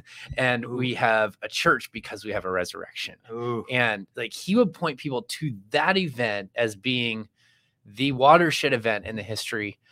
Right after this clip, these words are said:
Speaker 1: of the church and the reason that the church exists. So
Speaker 2: Hmm.
Speaker 1: I think his point in saying that was, "Without the resurrection, you don't have a church."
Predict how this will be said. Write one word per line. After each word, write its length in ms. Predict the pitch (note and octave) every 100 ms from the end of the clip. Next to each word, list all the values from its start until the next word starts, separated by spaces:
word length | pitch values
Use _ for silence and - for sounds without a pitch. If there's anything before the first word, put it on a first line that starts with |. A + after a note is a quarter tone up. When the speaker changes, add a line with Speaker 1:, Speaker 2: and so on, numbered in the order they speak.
| _ -
Speaker 1:
of 160 | A2
the 60 | G#2
church 340 | - A3 F3+
and 100 | C3+
the 80 | C3
reason 320 | C3+ D3 C3+
that 140 | A#2+ A2
the 100 | G#2+
church 540 | - A2+ G#2+ - - -
exists. 720 | A2 F2 - - - - -
So 60 | A#2+ A#2 A#2 A2 G#2+ A#2 G2+
Speaker 2:
Hmm. 60 | F#2 _
Speaker 1:
I 40 | _ _ -
think 80 | C3+
his 100 | -
point 220 | D3 B2
in 40 |
saying 240 | G#2 D3+ B2+
that 140 | A2
was, 220 | A2 G2+
"Without 240 | B2+ F3+ G3
the 80 | B2+
resurrection, 540 | A#2+ G#2 A#2 C3 F#2+
you 80 | G#2+
don't 160 | C#3 -
have 180 | C3+
a 60 | G2+
church." 680 | - - D3 - - - -